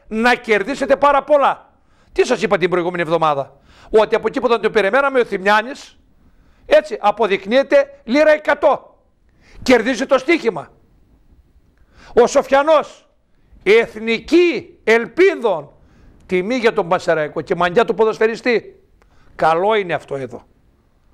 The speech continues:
Δηλαδή, με δύο-τρεις κινήσεις, κάποιοι παίκτες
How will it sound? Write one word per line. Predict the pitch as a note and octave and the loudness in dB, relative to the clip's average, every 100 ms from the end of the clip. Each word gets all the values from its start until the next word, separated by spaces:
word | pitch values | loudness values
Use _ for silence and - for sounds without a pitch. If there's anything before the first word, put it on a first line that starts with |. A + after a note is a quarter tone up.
| _ - - | _ -20 -14
Δηλαδή, | B2+ D3+ C#3 F3+ F3 E3+ _ _ _ _ _ | -4 -2 0 -2 -4 -8 _ _ _ _ _
με | D3+ D#3+ | -4 -2
δύο-τρεις | D3 A3+ A3+ G#3+ | 0 0 -2 -10
κινήσεις, | - F#3+ F#3+ G#3+ | -6 -4 -4 -4
κάποιοι | - A#3 - - | 0 -2 -2 -2
παίκτες | G3+ F#3+ - C4+ - - | -2 0 -2 -4 -6 -20